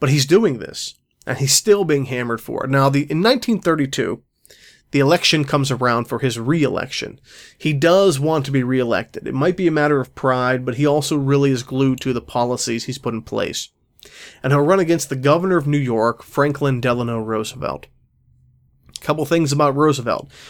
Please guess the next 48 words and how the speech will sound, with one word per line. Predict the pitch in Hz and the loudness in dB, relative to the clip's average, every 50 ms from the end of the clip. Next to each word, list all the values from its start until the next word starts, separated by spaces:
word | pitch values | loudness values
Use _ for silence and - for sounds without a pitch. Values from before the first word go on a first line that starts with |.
| - - | -18 -6
One, | - 135 147 165 170 | 0 2 4 4 6
he's | 165 143 147 139 - | 4 4 2 2 2
super | - - - 180 175 - 156 143 | 2 2 2 2 0 0 -2 -2
rich, | 123 117 87 - - - - | 0 -2 -4 -4 -4 -2 -2
and | 127 131 | -2 -2
two, | - - 160 156 147 | 0 2 4 4 4
he | 135 139 | 4 4
doesn't | 135 131 120 - 135 | 2 2 0 -2 -2
hide | 120 135 147 160 165 160 | -2 0 0 2 2 0
it. | 131 - - - - - - - - - - - - - - - | -2 -6 -10 -12 -20 -20 -20 -20 -20 -20 -20 -20 -20 -20 -10 -4
But | - 151 | 0 2
he | 165 180 | 4 6
doesn't | 226 220 180 202 202 | 4 4 4 0 0
really | 202 190 180 165 | 0 2 4 4
make | 160 156 151 156 147 | 4 4 2 2 2
it | 170 156 | 2 2
an | 156 | 4
issue. | 180 220 240 - - 120 95 | 4 2 2 2 -2 -4 -4
He | 113 127 | -4 -2
makes | 131 131 131 131 139 | 0 0 0 0 0
it | 127 | -2
very | 123 139 139 135 127 | 0 2 2 2 0
clear | - - - 220 254 247 190 | -2 -4 -4 -2 0 0 2
that | 151 135 | 2 2
it | 131 | 0
has | 127 127 117 - | 0 -2 -2 0
nothing | 180 202 185 - 190 170 | 0 0 0 2 0 -2
to | 143 156 | -2 -2
do | 139 143 175 170 147 | -2 0 2 2 2
with | 147 147 143 143 | 2 2 0 0
his | 139 143 139 - | 0 -2 -2 -2
role | 123 117 107 | -4 -4 -4
as | 117 | -4
president. | - - - 147 147 139 135 107 - - - _ _ _ _ _ _ - - _ - - - - - _ _ - | -6 -2 0 0 2 2 0 -4 -10 -12 -14 _ _ _ _ _ _ -20 -20 _ -20 -20 -20 -20 -20 _ _ -2
Roosevelt | 127 147 180 185 151 156 147 147 139 131 98 | 2 4 4 4 4 2 2 2 0 0 0
will | 123 | -4
say | 123 - 135 131 127 | -4 0 0 0 0
things | 123 - 135 127 131 123 - | 0 0 -2 -2 -2 -2 0
like, | 127 117 113 104 98 - - - _ _ - - - _ - | 2 2 2 0 0 -6 -12 -20 _ _ -20 -20 -18 _ -4
"If | - 139 139 | -4 -2 0
you're | 143 139 | 0 0
going | 131 147 151 165 180 170 | 2 2 2 2 2 0
to | 151 143 | -2 -2
try | - - 160 160 160 151 151 | -2 -2 0 2 2 2 2
something, | 139 - 151 139 131 135 143 143 135 131 131 135 - _ _ _ - | 2 0 0 0 0 0 0 0 0 0 -2 -4 -8 _ _ _ -2
do | - 143 139 139 | 0 2 2 2
it | 135 | 0
frankly. | 139 - - 143 131 131 131 135 - 110 90 - - - | -4 -6 -2 0 0 0 -2 -6 -8 -8 -8 -8 -10 -14